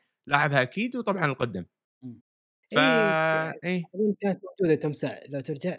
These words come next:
Speaker 1: مم.
Speaker 3: إيه.
Speaker 1: أتوقع موجودين.
Speaker 2: آه، زين. هذه لعبة أنا باخذ شاينينج بيرل، عاجبني أكثر ال-، مال شاينينج
Speaker 1: مم.
Speaker 2: بيرل أكثر. أم، في لعبة ثانية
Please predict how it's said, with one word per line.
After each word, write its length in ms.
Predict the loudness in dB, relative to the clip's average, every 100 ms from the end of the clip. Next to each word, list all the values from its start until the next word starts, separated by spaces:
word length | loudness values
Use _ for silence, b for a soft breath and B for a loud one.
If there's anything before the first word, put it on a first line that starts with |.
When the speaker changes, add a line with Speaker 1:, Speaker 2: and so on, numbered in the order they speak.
| -8
Speaker 1:
مم. 200 | -8 -8
Speaker 3:
إيه. 280 | -12 -14 -16 _ _ -20 b b b b b -12
Speaker 1:
أتوقع 340 | -6 -2 0
موجودين. 520 | 0 0 -2 -4 -8 -10 _ _ _ _ _ _ _ _ _ _ _ _ _ _ _ _ 2
Speaker 2:
آه، 340 | 4 4 2
زين. 200 | 2 2 2 6
هذه 240 | 8 8
لعبة 300 | 8 10 10
أنا 80 | 10
باخذ 200 | 6 4
شاينينج 380 | 4 4 4 2
بيرل، 280 | 0 0 _ 0
عاجبني 360 | 0 0 -2
أكثر 300 | -4 -6 -12
ال-، 440 | -10 -12 -12 -12 -16 -14
مال 200 | -12 -10
شاينينج 260 | -6 -2 -2
Speaker 1:
مم. 60 |
Speaker 2:
بيرل 180 | -4 -12
أكثر. 200 | -18 _ _ _ b b b -12 -4
أم، 840 | -2 -2 -4 -6 -6 -6 -8 -10 -14 _ _ 2
في 80 |
لعبة 200 | 6 8
ثانية 400 | 10 10 8 -2